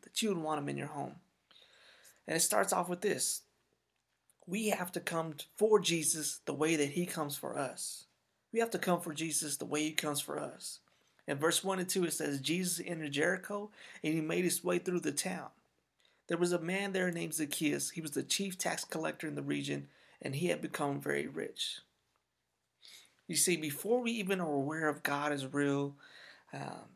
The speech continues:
that he sent his son for us, before we even realize any of those things of how God is trying to work in our life, Jesus is already in our vicinity.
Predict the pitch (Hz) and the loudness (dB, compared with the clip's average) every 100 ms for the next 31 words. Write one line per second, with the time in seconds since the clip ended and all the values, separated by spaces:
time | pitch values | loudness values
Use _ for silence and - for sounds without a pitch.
0 | _ - 135 139 139 - 151 147 - - | _ -8 0 4 6 4 4 4 4 4
1 | 151 147 151 151 147 143 - - _ - | 2 -2 -4 0 0 0 -6 -10 _ -20
2 | - _ - 139 196 196 190 151 143 175 | -20 _ -6 -2 4 4 4 0 2 2
3 | 170 156 - - 208 196 180 165 - 156 | 2 0 -2 2 4 4 2 -2 -2 -2
4 | 151 143 139 - - - - 139 135 147 | -2 -2 -4 -6 -16 -20 -8 -4 -2 0
5 | 143 156 156 143 - 156 143 151 151 151 | 0 0 0 -2 -4 -4 -4 -2 -4 -4
6 | 143 139 135 139 135 - _ _ _ _ | -6 -4 -2 -2 -4 -10 _ _ _ _
7 | - 151 269 240 190 175 - 165 160 175 | 0 6 8 8 6 2 0 0 2 2
8 | 175 160 180 151 143 139 139 - 214 98 | 2 2 2 2 2 0 0 0 0 0
9 | - - | -2 -6